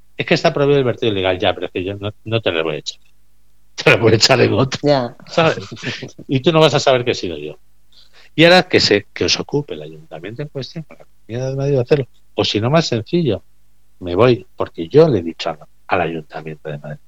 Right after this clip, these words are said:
Speaker 1: "Mira, yo quisiera saber si vosotros podéis incinerar las pelotas de tenis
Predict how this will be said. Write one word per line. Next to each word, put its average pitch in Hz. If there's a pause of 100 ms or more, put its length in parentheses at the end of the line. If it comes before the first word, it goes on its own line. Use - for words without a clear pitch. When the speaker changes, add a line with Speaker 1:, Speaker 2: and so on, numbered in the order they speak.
(160)
Speaker 1:
"Mira, 104 (800)
yo 98
quisiera 117
saber 117
si -
vosotros 107 (300)
podéis 98
incinerar 98 (800)
las 95
pelotas 85
de -
tenis 135